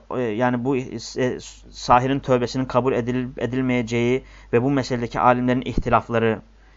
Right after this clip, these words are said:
gibi daha birçok farklı mesele var.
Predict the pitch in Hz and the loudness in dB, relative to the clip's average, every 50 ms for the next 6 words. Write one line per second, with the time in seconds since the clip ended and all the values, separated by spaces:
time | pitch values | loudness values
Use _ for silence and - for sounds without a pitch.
0 | - - 117 120 127 131 139 131 123 151 175 175 170 247 240 220 - 196 190 196 | -18 -12 -6 -6 -4 -2 -2 0 2 2 2 2 0 -2 -4 -2 2 2 2 2
1 | - - - 147 143 143 - 165 175 180 180 - - - - - - - - 117 | 2 0 4 4 4 4 4 2 2 2 0 -4 -12 -20 -20 -20 -18 -6 -2 0
2 | 123 123 - 123 110 107 95 92 92 | 0 0 2 2 2 2 2 2 -2